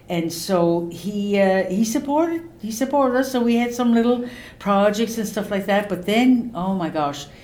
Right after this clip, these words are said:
it was to see which company then. So we had four companies that put in bids. And that was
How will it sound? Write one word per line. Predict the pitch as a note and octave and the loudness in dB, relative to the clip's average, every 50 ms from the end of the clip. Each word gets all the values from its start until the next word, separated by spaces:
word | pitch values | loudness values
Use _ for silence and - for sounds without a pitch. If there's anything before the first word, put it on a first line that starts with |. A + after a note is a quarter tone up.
| - - - | -20 -14 -10
it | - E3+ F3 | -8 -6 -4
was | F#3 F3 F3+ | -4 -4 -4
to | - - | -6 -6
see | - - G3+ F#3 | -4 -4 -2 -2
which | F3 F3 F3 F3 - | -2 -2 -2 -2 -2
company | - - G3 F#3+ - F3 E3 D#3+ | -2 -2 -2 -4 -4 -4 -4 -2
then. | D3 D#3 D3+ D#3 E3+ E3+ | -2 0 0 0 -2 -2
So | F3+ E3+ | -2 -2
we | E3 D#3 | -2 0
had | C#3+ C#3 | -2 -4
four | - - F#3 F#3+ F#3 | -6 -6 -4 -4 -4
companies | F#3 - G3 E3+ - - D#3 D3 D3+ E3 D3 D3+ - | -4 -6 -8 -8 -6 -6 -6 -4 -4 -6 -8 -10 -10
that | - C#3+ - - - | -10 -10 -10 -10 -10
put | - E3+ E3 | -6 -4 -2
in | D#3+ D3+ C#3 | -2 -2 -2
bids. | D3 D3 C#3+ C3+ D3 D3+ - - - - - - - - - - - - - - - - - - | -2 -2 -2 -4 -4 -6 -10 -14 -16 -18 -20 -20 -20 -20 -20 -20 -20 -20 -20 -20 -20 -16 -6 -4
And | E3+ E3 E3 D#3+ E3 | -2 -2 0 0 0
that | E3+ F#3 F3 E3+ | 0 0 -2 -6
was | E3+ D#3 B2 - - - - - - - - - | -10 -10 -8 -8 -10 -10 -10 -12 -12 -14 -14 -16